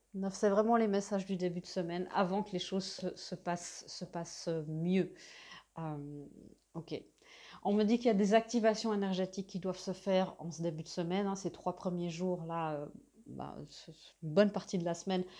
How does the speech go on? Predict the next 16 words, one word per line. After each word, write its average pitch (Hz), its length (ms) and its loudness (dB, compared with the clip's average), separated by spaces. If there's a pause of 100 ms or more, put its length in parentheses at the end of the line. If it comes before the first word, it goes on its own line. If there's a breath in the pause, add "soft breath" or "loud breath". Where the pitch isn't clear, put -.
(180 loud breath)
jusqu'à 185 400 2
jeudi, 185 540 2
il 175 80 0
y 170 100 2
a 165 60 2
des 160 180 -2
activations 180 560 -2
qui 202 140 -4
doivent 175 180 0
se - 160 -10
faire. 196 320 2 (320 loud breath)
J'ai 156 160 -10
demandé 156 280 -8
quel 156 140 -12
genre 147 200 -10
d'activation. 147 640 -12